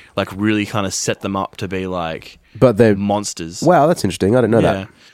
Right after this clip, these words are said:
Speaker 1: Leave the dogs out of this.
Speaker 2: Yeah, it's like piranhas are actually, like, very harmless.
Speaker 1: Are they really?
Speaker 2: I don't
Speaker 1: That's
Speaker 2: know.
Speaker 1: not what,
Speaker 2: Prob-,
Speaker 1: uh,
Speaker 2: probably not.
Speaker 1: Piranha three D taught me.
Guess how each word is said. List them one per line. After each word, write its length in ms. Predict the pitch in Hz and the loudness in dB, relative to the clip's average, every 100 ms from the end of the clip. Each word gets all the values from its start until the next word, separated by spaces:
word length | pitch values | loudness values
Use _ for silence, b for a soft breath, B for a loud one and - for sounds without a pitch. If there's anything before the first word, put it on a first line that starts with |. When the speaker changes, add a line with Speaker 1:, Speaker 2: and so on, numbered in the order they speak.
| b | b
Speaker 1:
Leave 160 | 220 285 | -4 -2
the 60 | 262 | 0
dogs 300 | 214 220 190 | 0 0 0
out 280 | 180 208 202 | 0 -2 -2
of 40 | |
this. 360 | 113 90 - 147 | -4 -4 -4 0
Speaker 2:
Yeah, 80 | |
it's 80 | 113 | 4
like 140 | 147 - | 2 2
piranhas 520 | 147 120 123 120 95 | 4 6 6 4 2
are 80 | 95 | 0
actually, 300 | 98 101 95 | 0 0 2
like, 220 | 87 85 | 0 0
very 420 | 82 80 87 90 | -6 -2 2 2
harmless. 540 | 90 95 90 - - - _ | 2 0 0 -4 -10 -12 _
Speaker 1:
Are 80 | 120 | -2
they 120 | 120 98 | 0 -2
really? 360 | 101 160 240 _ - | -2 -4 -6 _ -8
Speaker 2:
I 140 | 85 | -6
don't 100 | - | -4
Speaker 1:
That's 300 | - 107 113 | -2 -2 -2
Speaker 2:
know. 100 | 123 | -2
Speaker 1:
not 60 | 98 | 0
what, 80 | 104 | 2
Speaker 2:
Prob-, 120 | 107 | 2
Speaker 1:
uh, 200 | 95 95 | 0 2
Speaker 2:
probably 220 | 101 85 | 2 2
not. 80 | 107 | 0
Speaker 1:
Piranha 260 | 104 104 | 0 0
three 260 | 98 113 101 | -4 -2 -2
D 160 | 95 113 | -2 -2
taught 260 | 104 87 | -4 -4
me. 180 | 92 104 | -6 -10